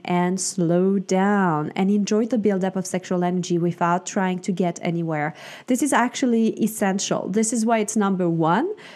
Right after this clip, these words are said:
It's because it's going to set the pace and the tone for the, for what comes next or who comes next. <laughs> But if you wa-, you want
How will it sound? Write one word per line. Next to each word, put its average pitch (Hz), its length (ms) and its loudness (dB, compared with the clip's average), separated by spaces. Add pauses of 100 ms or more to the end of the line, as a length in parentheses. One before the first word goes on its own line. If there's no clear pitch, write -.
(300)
It's 226 220 0
because 226 480 0
it's 220 100 -4
going 254 380 -2
to 349 100 2
set 233 400 0
the 220 80 0
pace 214 460 0
and 220 120 2
the 196 100 0
tone 202 400 0
for 220 220 0
the, 196 140 0
for 202 480 -4
what - 320 -2
comes 190 320 0
next - 420 -2
or 180 120 2
who 185 180 2
comes - 400 -4
next. - 340 -6
<laughs> - 1500 2
But 277 400 6 (380)
if 262 360 0
you 349 200 4
wa-, 302 220 2
you 302 320 4
want 277 400 4